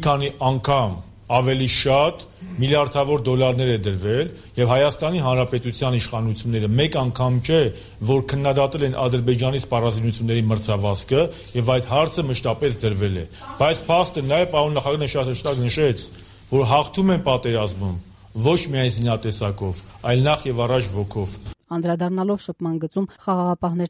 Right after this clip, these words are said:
Speaker 2: տեղադրելու հարցին, իշխող Հանրապետականի ներկայացուցիչը վերահաստատեց նախագահ Սարգսյանի ավելի վաղ արված հայտարարությունը. «Նախ պետք է լինի հակամարտության համապարփակ լուծում»։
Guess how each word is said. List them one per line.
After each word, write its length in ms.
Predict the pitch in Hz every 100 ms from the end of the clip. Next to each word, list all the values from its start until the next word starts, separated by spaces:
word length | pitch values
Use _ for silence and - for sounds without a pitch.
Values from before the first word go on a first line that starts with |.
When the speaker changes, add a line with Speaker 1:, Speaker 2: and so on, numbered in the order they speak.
| -
Speaker 2:
տեղադրելու 460 | 170 165 180 190
հարցին, 380 | 196 202 - 233
իշխող 240 | 165 - 156
Հանրապետականի 640 | 160 160 165 165 - 165 170
ներկայացուցիչը 680 | 160 - 165 165 185 170 196
վերահաստատեց 600 | 180 180 175 170 170 185 170
նախագահ 380 | 160 156 151 160
Սարգսյանի 540 | 156 165 160 - 190 202 - - - - 170
ավելի 220 | 165 170
վաղ 160 | 165 156
արված 280 | 160 160 -
հայտարարությունը. 760 | 160 160 160 160 156 - 170 160 - _ -
«Նախ 140 | 285 -
պետք 180 | 254 -
է 60 | 247
լինի 160 | 226 220
հակամարտության 640 | 180 160 160 160 160 190 175
համապարփակ 640 | 165 160 156 160 156 147
լուծում»։ 300 | 156 151 151